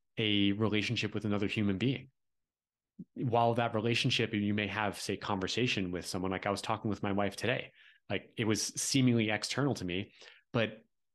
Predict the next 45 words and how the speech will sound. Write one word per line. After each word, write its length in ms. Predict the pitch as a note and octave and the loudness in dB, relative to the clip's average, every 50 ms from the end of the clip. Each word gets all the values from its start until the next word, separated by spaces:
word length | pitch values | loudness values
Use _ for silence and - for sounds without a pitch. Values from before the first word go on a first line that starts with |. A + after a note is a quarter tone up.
| - - | -4 -2
the 100 | B2 G#2 | 0 2
real, 300 | G2+ A2 A#2+ D3+ D#3+ D3 | 4 4 4 6 4 4
real 280 | D3 A2+ A#2+ C#3 D#3 | 4 4 6 6 6
relationship 560 | C3+ A#2 G#2 G#2 A2 - - - A2+ - G2+ G2 | 6 4 4 2 2 0 0 -2 -2 -2 -2 -2
I 80 | F2+ | -2
have 300 | - - A2 B2 D3+ C#3 | -2 -2 -2 -2 0 -2
with 140 | A2+ - - | -4 -4 -4
my 100 | G2 F2+ | -4 -4
wife 300 | F2 F#2 F#2 F2+ - - - | 0 0 0 0 -2 -4 -2
is 200 | - A#2+ G2+ G2+ - | 0 0 0 0 0
internal 480 | B2+ A#2+ A2 G2 - - C#3 D3 C3 G#2 | -2 -2 0 -2 -2 0 2 2 2 2
to 100 | - F#2 | -2 -6
me. 200 | F2 D#2 - - _ _ - - _ _ _ - | -8 -8 -10 -12 _ _ -20 -20 _ _ _ -6
It's 160 | - A2 - | -6 -4 -4
how 240 | - - A#2+ A2+ - - | -2 -2 -2 -2 -2 -2
I 220 | B2 B2+ C#3 C#3 | -2 0 0 0
feel 500 | - - - - G2+ F2+ E2+ - - _ _ _ _ _ _ _ - | -2 -2 -2 0 0 0 0 -4 -10 _ _ _ _ _ _ _ -8
and 140 | - A2+ G2 | -6 -4 -2
how 180 | F#2+ A#2 A2+ A2+ | 0 0 2 2
I 140 | B2 B2+ A#2+ | 2 0 -2
think 300 | - - A#2 G2+ F#2+ A2 | -2 -2 -2 -2 0 0
about 400 | F#2 G2 F#2+ F#2 F2+ - - G2+ | 0 0 -2 -2 -4 -4 -4 0
the 240 | G#2 G2 F#2+ F#2 G2 | 2 2 2 2 0
relationship. 680 | G#2 G#2 F#2 F#2+ F#2 - - - C3 - E2+ E2 - - | -2 -2 -2 -2 0 -2 -2 -2 -2 -4 -4 -4 -8 -10
It's 140 | F#2 - - | -10 -8 -4
how 200 | - G2+ G2 G#2 | -2 0 0 0
I 380 | A2+ G2+ G#2 G#2 G2 F#2+ G2 - - - _ _ - - | 0 0 0 0 0 -2 -4 -6 -18 -20 _ _ -8 -4
engage 340 | G2 F#2+ F#2+ F2+ F2+ E2 | -4 -2 0 -2 -2 -2
in 100 | F2 E2+ | -4 -6
that. 200 | E2 D#2+ - - _ _ - | -6 -8 -10 -10 _ _ -8
So 360 | - - G#2+ F#2+ F2+ E2+ - - - - - - - - _ _ _ _ _ _ - | -2 0 2 2 2 0 -4 -10 -20 -20 -20 -20 -20 -20 _ _ _ _ _ _ -4
there 180 | A#2 A#2 A2+ A2+ | 0 2 4 4
is 180 | A#2+ A2+ G2 | 2 2 0
this, 360 | F#2+ A2+ G2+ - - - - - _ _ - | 0 0 0 2 0 -4 -4 -8 _ _ -6
this 380 | - G2+ F#2 - - - - - _ _ - - G#2 F#2+ | -2 -2 -2 0 -2 -6 -6 -8 _ _ -14 -12 -12 -4
dual 640 | - B2+ A#2+ A#2+ A#2+ A2 G2+ F2+ F2+ E2+ F2 - _ - | 2 4 4 6 6 6 6 4 2 0 -4 -12 _ -4
or 120 | A2+ G#2 F#2+ | -2 -2 0
duality 640 | F#2+ G#2 G#2 G#2 G#2 G#2+ G#2+ G#2 F#2+ F#2+ F#2+ - | 2 2 2 2 2 2 2 2 2 0 0 -2
in 200 | G#2 G2+ G2 F#2+ | -2 -2 -2 0
the 180 | F#2 F#2 F2 E2+ | 0 -2 -2 -4
connection. 480 | - - F#2+ F2+ F2+ - - - E2 E2 | -6 -6 -4 -4 -4 -4 -4 -6 -6 -8
So 140 | - - G2 | -6 -6 -2
yes, 300 | F#2 A#2+ C3 B2 - - | 0 0 0 0 0 -4
you 60 | A2+ | -2
can 280 | - A2 G#2+ G#2 G2 | 0 0 0 0 -2